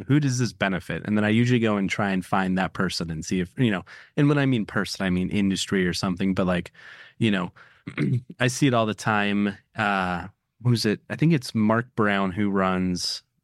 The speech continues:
or used to be the C E O of Buffalo Trace, does a daily drinks digest that's, like, super interesting, but it's usually mostly, like, Nielsen index data, which is,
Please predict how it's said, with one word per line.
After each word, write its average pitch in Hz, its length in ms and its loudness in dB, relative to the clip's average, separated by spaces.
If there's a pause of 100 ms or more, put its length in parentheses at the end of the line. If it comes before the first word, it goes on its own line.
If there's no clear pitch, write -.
or 98 260 -2
used 127 240 2
to 117 80 -4
be 110 80 4
the 98 80 -2
C 104 240 0
E 95 60 2
O 90 60 0
of 87 80 -4
Buffalo 92 280 -2
Trace, 101 320 -2
does 98 160 -2
a 95 60 -2
daily 117 440 0
drinks 104 360 -2
digest 87 480 -2
that's, 90 160 -6
like, 87 140 -4
super 123 360 0
interesting, 92 500 -2
but 101 80 -4
it's 117 200 -4
usually 139 480 2 (480)
mostly, 120 380 2
like, 101 280 0
Nielsen 135 500 2
index 127 460 0
data, 123 420 0 (100)
which 104 220 0
is, 95 360 -2